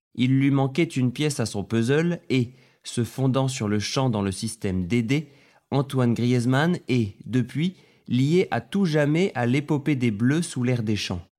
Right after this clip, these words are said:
Même s'il ne lui a accordé aucun passe droit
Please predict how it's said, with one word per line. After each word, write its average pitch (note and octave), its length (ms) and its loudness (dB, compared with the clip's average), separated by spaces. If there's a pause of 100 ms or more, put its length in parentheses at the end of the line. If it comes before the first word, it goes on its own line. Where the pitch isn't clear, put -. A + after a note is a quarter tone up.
(360)
Même B2+ 320 2
s'il A#2+ 240 0
ne A2 80 4
lui G#2 180 2
a G2+ 80 0
accordé G#2 520 -2
aucun C#3+ 360 0
passe A2+ 300 -2
droit C#3 320 -2